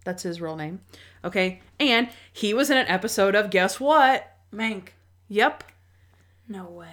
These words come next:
Speaker 1: His name is Hal Duncan. And I saw his credit, and his name was Hal Duncan, and I was like, "Oh my gosh, I feel so stupid.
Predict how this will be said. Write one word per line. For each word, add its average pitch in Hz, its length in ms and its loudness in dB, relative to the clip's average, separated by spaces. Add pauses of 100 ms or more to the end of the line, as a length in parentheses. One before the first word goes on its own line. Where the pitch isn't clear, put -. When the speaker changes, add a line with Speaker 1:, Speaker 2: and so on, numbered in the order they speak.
(160)
Speaker 1:
His 247 240 4
name 269 180 6
is 233 80 2
Hal 220 320 6
Duncan. 190 600 -2 (800)
And 233 160 0
I 220 100 2
saw 208 320 0
his 302 160 -2
credit, 208 400 2
and 196 80 -4
his 196 120 -6
name 214 120 -4
was 208 120 -8
Hal 208 200 0
Duncan, 190 360 -4
and 208 80 -4
I 196 60 0
was 202 120 -6
like, 190 260 -2
"Oh 202 240 -2
my 220 180 -2
gosh, 196 240 -2
I 196 80 -6
feel 190 180 -6
so 196 220 -4
stupid. 185 460 -6